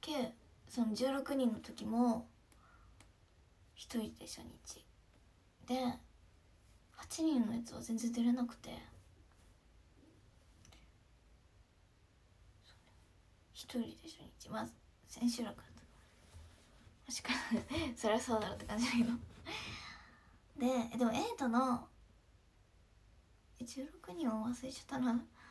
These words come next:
十六人の時何人かいた気がするけど。八人の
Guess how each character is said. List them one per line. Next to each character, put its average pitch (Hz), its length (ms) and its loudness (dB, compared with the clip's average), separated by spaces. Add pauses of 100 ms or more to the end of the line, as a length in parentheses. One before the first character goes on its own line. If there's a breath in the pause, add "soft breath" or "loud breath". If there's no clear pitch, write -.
(560 loud breath)
十 330 60 -6
六 320 220 -8
人 339 120 0
の 247 60 2
時 247 160 -4
何 226 160 2
人 226 120 -2
か - 120 -10
い - 40 -16
た - 120 -20
気 - 180 -20
が - 100 -20
す - 100 -18
る - 80 -20
け - 60 -20 (1300 soft breath)
ど。 - 60 -20
八 - 240 -10
人 294 220 2
の - 80 -6